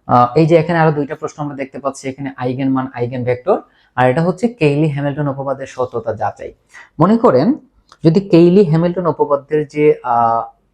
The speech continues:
বর্ণনাটা আছে সেটা যদি পরীক্ষাতে চলে আসে তাহলে এইটার অঙ্ক আসবে না, আর যদি অঙ্ক না আসে তাহলে বর্ণনা আসবে, বর্ণনা আসলে অঙ্ক আসবে না, মানে দুইটার মধ্যে যে কোনো একটা আসবে। আর আইগেন মান এবং আইগেন ভ্যালু নির্ণয় রিলেটেড একটা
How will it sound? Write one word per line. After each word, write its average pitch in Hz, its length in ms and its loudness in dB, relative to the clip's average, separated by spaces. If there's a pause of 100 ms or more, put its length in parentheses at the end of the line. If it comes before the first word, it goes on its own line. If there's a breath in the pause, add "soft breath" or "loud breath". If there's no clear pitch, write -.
(840)
বর্ণনাটা 165 640 2 (200)
আছে 143 160 -4 (100)
সেটা 147 200 -4
যদি 156 200 -2
পরীক্ষাতে 151 300 -4 (100)
চলে 202 240 4
আসে - 160 -4 (440 loud breath)
তাহলে 139 220 2 (140)
এইটার 135 220 0 (120)
অঙ্ক 127 140 -2 (200)
আসবে 113 280 -12
না, 95 60 -14 (400 soft breath)
আর 120 140 0
যদি 147 120 -2 (160)
অঙ্ক 156 160 0 (160)
না 135 60 2 (120)
আসে 226 200 -4 (180)
তাহলে 131 280 0
বর্ণনা 143 380 2
আসবে, - 160 -4 (140)
বর্ণনা 151 380 2
আসলে - 200 -2 (360)
অঙ্ক 143 140 2 (140)
আসবে - 180 -12
না, 110 120 2
মানে 175 180 -2
দুইটার 214 260 4
মধ্যে 240 200 2
যে 180 100 -2
কোনো 170 100 -8 (120)
একটা - 260 -8
আসবে। - 200 -10 (500 loud breath)
আর 120 60 2 (140)
আইগেন 165 340 0
মান 262 180 4
এবং 170 120 0 (160)
আইগেন 139 300 0 (100)
ভ্যালু 139 280 0
নির্ণয় 151 320 -10
রিলেটেড 151 280 -10 (160)
একটা - 160 -10